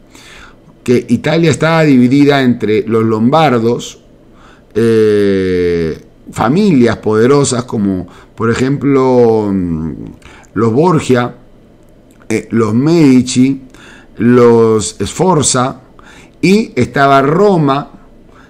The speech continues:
estaba también el, el reinado de Nápoles. Entonces, él quería unificar todo, pero él era consciente de que se necesitaba un rey o un príncipe poderoso y que fuera político.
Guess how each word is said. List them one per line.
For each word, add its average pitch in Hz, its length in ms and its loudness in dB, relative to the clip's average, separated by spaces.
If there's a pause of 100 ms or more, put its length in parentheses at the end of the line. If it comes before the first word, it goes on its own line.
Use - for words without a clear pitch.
(160)
estaba 139 540 0
también 135 600 2
el, 120 640 0
el 123 140 0
reinado 127 460 0
de 127 80 0
Nápoles. 135 680 0
Entonces, 123 680 -2
él 170 160 -2
quería 180 260 4
unificar 147 720 -2
todo, 123 560 0 (640)
pero 175 520 4
él 147 160 4
era 175 220 0
consciente 147 560 -2
de 156 200 0
que 117 120 -2
se 113 140 -4
necesitaba 113 680 -4
un 135 240 2
rey 127 580 0 (380)
o 117 120 0
un 139 140 -2
príncipe 120 840 0 (400)
poderoso 135 880 2
y 127 100 -2
que 120 140 -2
fuera 165 300 -2
político. 127 920 -2